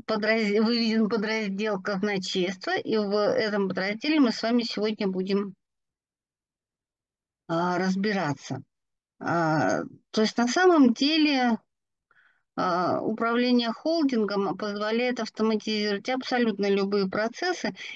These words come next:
и, в принципе, э, рассчитаны на всякие холдинговые структуры, э,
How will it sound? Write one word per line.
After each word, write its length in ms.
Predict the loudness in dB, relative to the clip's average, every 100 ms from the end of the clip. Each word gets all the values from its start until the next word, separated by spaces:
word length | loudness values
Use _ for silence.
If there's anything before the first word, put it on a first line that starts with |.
| -8
и, 100 | -2
в 120 | -2 0
принципе, 640 | 2 6 6 4 4 4
э, 440 | 4 4 4 4 4
рассчитаны 720 | 2 0 -2 0 0 2 2
на 400 | 2 0 -2 -2
всякие 720 | -4 -6 -6 -2 2 2 0 -10 -18 _
холдинговые 840 | 6 8 6 6 6 6 4 2
структуры, 720 | 0 -6 -8 -6 -2 0 0 -4 -18 -20 -14 -6
э, 300 | 0 2